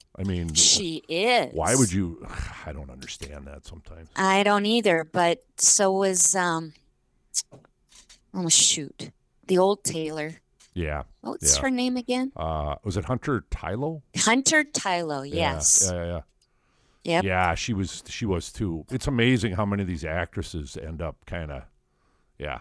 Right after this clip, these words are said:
Speaker 1: it's too bad 'cause they end up not
Speaker 2: Mm-hmm.
Speaker 1: looking good in the end. They'd be better off just, uh,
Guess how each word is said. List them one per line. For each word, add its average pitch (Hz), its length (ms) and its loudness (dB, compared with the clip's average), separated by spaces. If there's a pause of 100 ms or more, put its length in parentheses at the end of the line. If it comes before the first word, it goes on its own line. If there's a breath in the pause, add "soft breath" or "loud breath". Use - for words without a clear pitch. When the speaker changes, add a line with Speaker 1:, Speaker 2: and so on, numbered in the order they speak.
(160)
Speaker 1:
it's - 200 -10
too - 120 -2
bad 85 320 -2 (220)
'cause 85 140 -6
they 90 100 0
end 82 160 -2
up 80 120 -4
not 240 180 4
Speaker 2:
Mm-hmm. 277 100 4
Speaker 1:
looking 285 300 -2
good 76 160 -4
in 76 100 -8
the 76 120 -6
end. 80 160 -6
They'd 71 160 -8
be 80 80 -6
better 78 320 -2
off 78 220 -2
just, - 260 -12 (560)
uh, 69 260 -10